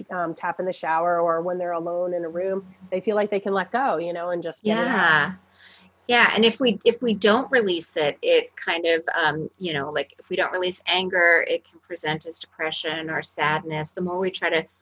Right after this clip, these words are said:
Speaker 2: push it down, the more it kinda comes back in unexpected ways.
Speaker 1: Right. Yeah. So tapping is a really good thing to do pretty regularly because it will just help to keep moving that energy out. So there isn't a domino effect when you get triggered. And, like, it's like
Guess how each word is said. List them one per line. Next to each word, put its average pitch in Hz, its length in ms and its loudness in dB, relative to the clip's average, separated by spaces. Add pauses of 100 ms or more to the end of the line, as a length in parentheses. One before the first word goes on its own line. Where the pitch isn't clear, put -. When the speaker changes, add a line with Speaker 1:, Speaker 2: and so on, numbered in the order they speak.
(260)
Speaker 2:
push 202 260 2
it 160 140 -4
down, 180 440 4
the 165 80 -4
more 165 240 -2
it - 120 -4
kinda 160 200 -8
comes 160 300 -10
back 156 260 -2
in 156 120 -6
unexpected 147 720 -8 (200)
ways. 156 140 -4
Speaker 1:
Right. 214 400 6 (460)
Yeah. 359 180 6
So 254 180 4
tapping 294 460 4
is 269 140 4
a 233 60 6
really 233 280 6
good 208 220 0
thing 226 160 4
to 202 80 6
do 277 280 0
pretty 220 240 0
regularly 196 680 2
because 208 560 2
it - 120 -2
will 214 140 4
just 262 240 4
help 226 260 4
to 233 100 2
keep 220 240 -4
moving 214 280 4
that 190 220 0
energy 190 460 -2
out. 185 340 4
So 196 160 -4
there 196 140 2
isn't 214 240 0
a 190 80 -6
domino 180 460 0
effect 170 400 -2
when 180 160 -4
you 175 60 -4
get 170 220 -6
triggered. 170 460 -4
And, 170 260 -8
like, 165 240 -10
it's - 140 -12
like 175 200 -4